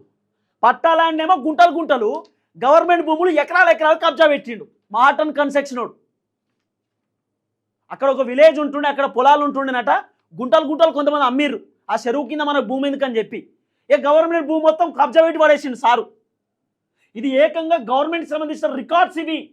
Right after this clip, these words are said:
ఆ స్టేట్మెంట్స్ కూడా మీకు కనబడుతున్నాయి. నేను ఇప్పుడు స్టేట్మెంట్ కూడా చదివినా కదా, వెబ్సైట్లోకి వెళ్ళి తీసినటువంటి రికార్డ్స్ ఇవి.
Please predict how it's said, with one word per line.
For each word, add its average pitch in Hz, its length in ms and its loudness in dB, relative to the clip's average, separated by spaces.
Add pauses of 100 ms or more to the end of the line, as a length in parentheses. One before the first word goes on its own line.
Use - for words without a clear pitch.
(200)
ఆ 240 140 -2
స్టేట్మెంట్స్ 294 500 -2
కూడా 320 140 -4
మీకు 302 120 -8
కనబడుతున్నాయి. 311 500 -2
నేను 269 180 -8
ఇప్పుడు 208 180 -18
స్టేట్మెంట్ 269 380 -6
కూడా 285 140 -6
చదివినా 277 320 -8
కదా, 202 140 -2 (1160)
వెబ్సైట్లోకి 320 560 0
వెళ్ళి 320 140 -2
తీసినటువంటి 302 460 -4
రికార్డ్స్ 311 320 -2
ఇవి. 254 140 -8